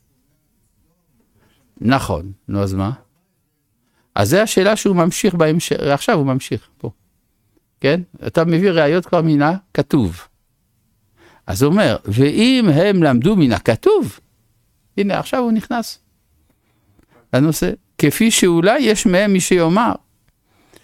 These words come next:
ראיתי שהכתוב אומר שיש לשם רוח ודיבור, והוא אומרו, רוח השם דיבר בי ומילתו על לשוני". כן, אז זה כבר טענת הלוגוס.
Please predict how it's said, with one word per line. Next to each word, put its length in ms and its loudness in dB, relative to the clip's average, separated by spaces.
ראיתי 440 2
שהכתוב 920 2
אומר 360 2
שיש 380 0
לשם 340 2
רוח 640 0
ודיבור, 720 0
והוא 280 2
אומרו, 320 2
רוח 320 2
השם 260 2
דיבר 300 2
בי 120 2
ומילתו 480 2
על 100 0
לשוני". 680 -2
כן, 220 2
אז 160 0
זה 100 2
כבר 460 0
טענת 560 0
הלוגוס. 1200 -2